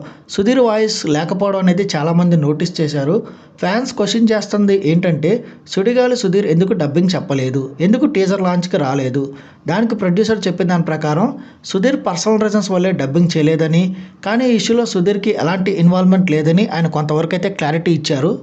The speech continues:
ఈ కాంట్రవర్సీ గురించి పబ్లిక్ రియాక్షన్ ఎలా ఉందో ఇప్పుడు చూద్దాం. సుధీర్ ఫ్యాన్స్ ఏమనుకుంటున్నారంటే, "మా హీరో ఏది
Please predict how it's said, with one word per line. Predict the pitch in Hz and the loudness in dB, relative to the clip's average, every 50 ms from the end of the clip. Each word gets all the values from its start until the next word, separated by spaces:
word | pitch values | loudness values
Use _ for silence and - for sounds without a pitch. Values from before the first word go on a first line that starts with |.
| - - - - - _ - _ _ _ _ _ _ _ - | -10 -18 -20 -20 -20 _ -20 _ _ _ _ _ _ _ -2
ఈ | 175 226 | -2 -2
కాంట్రవర్సీ | 233 - 202 202 208 202 214 214 196 180 202 | -2 -2 -2 -2 -2 0 0 -2 0 0 0
గురించి | 190 175 170 165 156 - - 202 208 - - | 0 2 2 2 2 2 -2 -4 -4 -4 -4
పబ్లిక్ | 170 165 160 175 220 220 220 208 | -4 -2 0 0 0 0 0 -2
రియాక్షన్ | 202 196 185 170 180 - 185 - 117 | -2 -2 -2 -2 -4 -6 -6 -6 -4
ఎలా | 127 151 165 | -2 0 0
ఉందో | 165 165 160 190 208 | 2 2 2 2 0
ఇప్పుడు | 170 147 143 127 127 | -2 -2 -4 -6 -6
చూద్దాం. | - - - 131 123 123 104 - - - | -6 -6 -6 -4 -6 -6 -8 -8 -10 -8
సుధీర్ | - 180 180 226 254 - - | -4 -2 0 0 0 -2 -2
ఫ్యాన్స్ | 233 226 208 - 180 | -2 -2 0 0 0
ఏమనుకుంటున్నారంటే, | 170 165 165 160 156 151 156 147 147 147 143 131 127 127 120 147 170 226 - - - - - - - _ - | 0 0 0 0 -2 -2 -4 -4 -4 -4 -4 -4 -4 -4 -4 -4 -4 -4 -4 -8 -14 -20 -20 -20 -16 _ -4
"మా | 175 196 | -2 0
హీరో | 185 170 185 208 226 240 240 226 | 2 2 2 2 2 2 2 2
ఏది | 185 180 185 185 214 | 2 2 2 2 0